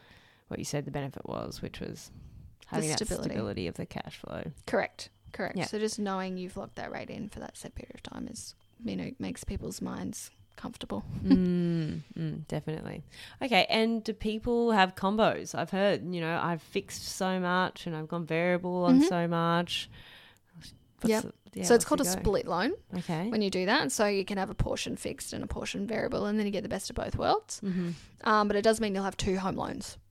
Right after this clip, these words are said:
Speaker 2: So some
Speaker 1: Ah,
Speaker 2: people don't,
Speaker 1: okay.
Speaker 2: you know, some people don't like having two home loan accounts. So it
Speaker 1: Mm-hmm.
Speaker 2: means two different repayments will come out to
Speaker 1: Yeah.
Speaker 2: pay each home loan.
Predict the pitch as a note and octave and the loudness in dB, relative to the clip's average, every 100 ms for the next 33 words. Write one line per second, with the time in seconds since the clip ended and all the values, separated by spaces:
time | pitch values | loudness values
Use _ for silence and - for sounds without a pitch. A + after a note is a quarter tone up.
0 | - - A3 C#4+ G#3+ G#3+ G3+ G3 F#3 F#3+ | -12 0 2 4 6 6 6 8 8 6
1 | G3+ - - - G3 F#3 G3+ A3+ G#3 G3+ | 4 -2 -14 -4 -2 0 -2 -2 -2 -2
2 | F#3+ F#3 G3 G3 G3+ G3+ G#3+ G#3+ A#3+ C4 | -2 -4 -4 -4 -4 -2 -2 2 2 2
3 | C4 C4+ E4+ A4 C4+ F#3+ F#3 A3 A3 G#3+ | 2 0 -4 -2 -2 -2 2 4 4 2
4 | - - A3 G#3 F3+ - - - F#3 F3+ | -2 2 2 2 -2 -2 -4 -4 -4 -4
5 | - - A3 - A3 A3+ - - - F#3+ | -6 -8 -8 -8 -6 -2 -4 -4 -6 -4
6 | E3 - - - G#3 F#3+ A#3 | -4 -6 -8 -8 -6 -4 -4